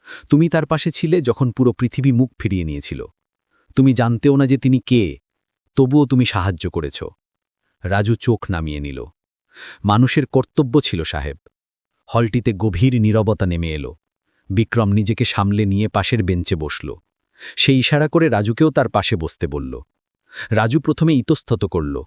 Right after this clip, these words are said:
তার ময়লা শার্টের দিকে তাকিয়ে। তারপর সে বেঞ্চের কিনারায় খুব সাবধানে বসে পড়ল। "তুমি সেই ঠেলা নিয়ে রাস্তায় কি করছিলে, রাজু? তোমার বয়স তো কলেজে থাকার কথা,"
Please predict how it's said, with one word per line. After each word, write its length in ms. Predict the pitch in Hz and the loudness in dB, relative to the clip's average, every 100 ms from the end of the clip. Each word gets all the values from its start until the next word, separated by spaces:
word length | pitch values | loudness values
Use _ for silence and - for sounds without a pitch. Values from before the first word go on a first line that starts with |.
| _ _ _ _ - | _ _ _ _ -2
তার 140 | 120 | 2
ময়লা 320 | 107 107 113 120 | 2 2 0 -2
শার্টের 440 | - 98 120 104 | -2 -2 -2 -2
দিকে 180 | 104 - | -4 -4
তাকিয়ে। 400 | 82 78 - 55 _ _ _ _ _ _ _ - | -4 -6 -12 -14 _ _ _ _ _ _ _ -2
তারপর 280 | 98 90 107 | -2 0 -2
সে 180 | - 110 | 0 0
বেঞ্চের 420 | 104 101 - 101 | 0 0 -2 -2
কিনারায় 440 | - 107 107 107 | -2 0 0 -2
খুব 180 | - 107 | -4 -6
সাবধানে 500 | - 92 80 92 87 | -4 -4 -4 -4 -2
বসে 240 | 73 - | -4 -8
পড়ল। 360 | 78 73 65 62 _ _ _ _ _ _ - - - | -8 -8 -8 -12 _ _ _ _ _ _ -20 -6 0
"তুমি 160 | 165 | 2
সেই 180 | - 190 | 2 -2
ঠেলা 300 | - 113 131 | 0 0 2
নিয়ে 160 | 151 156 | 2 0
রাস্তায় 340 | 127 - 151 | -2 -2 -4
কি 160 | - 156 | -4 -2
করছিলে, 420 | 156 - 107 90 | 0 0 -2 -2
রাজু? 320 | 78 73 67 _ _ _ _ | -4 -8 -14 _ _ _ _
তোমার 200 | 131 135 | 0 0
বয়স 280 | 107 127 - | 0 0 0
তো 80 | 156 | -2
কলেজে 380 | - 113 139 170 | 0 0 2 0
থাকার 300 | 143 104 90 | -2 -2 -2
কথা," 340 | 85 - 71 | -6 -6 -10